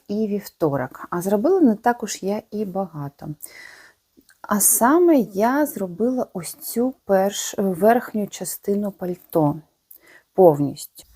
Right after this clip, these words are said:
Оця частина в мене повністю вже готова для зборки, а, з,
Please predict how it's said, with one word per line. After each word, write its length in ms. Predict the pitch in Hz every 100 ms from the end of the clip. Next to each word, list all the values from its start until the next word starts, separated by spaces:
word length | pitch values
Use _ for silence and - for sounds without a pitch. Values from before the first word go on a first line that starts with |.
| _ _ _ - - - _ _
Оця 380 | 185 190 254 269
частина 680 | - 214 - - 330 381 196
в 60 |
мене 320 | 185 214 208 196
повністю 580 | - 214 190 165 156 -
вже 300 | 156 147 185
готова 680 | 165 160 156 - 240 302 190
для 600 | 165 156 170 185 226 262 - _ _ _ - - - - - -
зборки, 840 | 165 160 170 208 208 - 208 196 - - - - - -
а, 360 | 185 185 180
з, 460 | 165 170 190 202